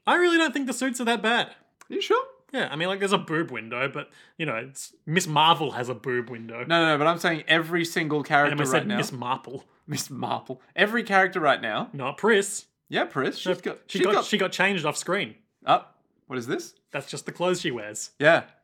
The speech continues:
Speaker 1: She's a rock star, Nick.
Speaker 2: I know. And man, I appreciate this. <laughs> Again, fourteen-year-old me would be like, "Damn."
Speaker 1: Anyway, so they're all like, "You did really good for your first try."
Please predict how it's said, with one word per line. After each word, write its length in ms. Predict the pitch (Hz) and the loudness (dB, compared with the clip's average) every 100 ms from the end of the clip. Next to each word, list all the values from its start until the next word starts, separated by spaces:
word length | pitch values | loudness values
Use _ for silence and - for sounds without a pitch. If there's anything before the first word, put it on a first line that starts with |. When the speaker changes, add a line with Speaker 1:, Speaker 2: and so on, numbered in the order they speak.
| _ | _
Speaker 1:
She's 160 | - 156 | -8 -4
a 60 | 143 | 0
rock 240 | 185 - | 0 -2
star, 260 | - 120 107 | -6 -6 -6
Nick. 240 | 147 - 143 | -12 -2 0
Speaker 2:
I 100 | 139 | 2
know. 300 | 165 156 101 _ _ _ | 2 2 -2 _ _ _
And 120 | 117 | -10
man, 340 | 120 139 139 139 _ _ | 0 0 0 -4 _ _
I 80 | 120 | -14
appreciate 480 | 110 147 127 120 110 | -8 -6 -4 -6 -2
this. 320 | 147 - 330 - | -2 -2 -8 -10
<laughs> 40 | - - _ _ 185 | -18 -20 _ _ 0
Again, 260 | 202 208 | 2 2
fourteen-year-old 760 | - 311 359 302 254 214 180 175 | 6 6 6 4 4 8 8 8
me 120 | 185 | 2
would 120 | 151 | 2
be 80 | 151 | 4
like, 240 | 135 120 - - | 4 2 -8 -12
"Damn." 520 | 185 220 202 131 110 | -6 0 2 4 8
Speaker 1:
Anyway, 300 | 233 185 101 - - | 8 8 2 -10 -18
so 300 | - 226 170 113 - - _ | 0 4 4 2 -14 -20 _
they're 240 | 151 190 190 | 6 8 8
all 80 | 170 | 6
like, 200 | 151 - | 2 2
"You 120 | 254 | 2
did 160 | 269 | 4
really 400 | 165 190 214 202 | 4 4 6 6
good 280 | 151 165 190 | 4 2 0
for 140 | - 165 | 0 0
your 220 | 156 147 | 0 0
first 420 | - 170 160 - | 0 -2 -2 -6
try." 540 | - 160 160 147 113 | -4 2 4 4 0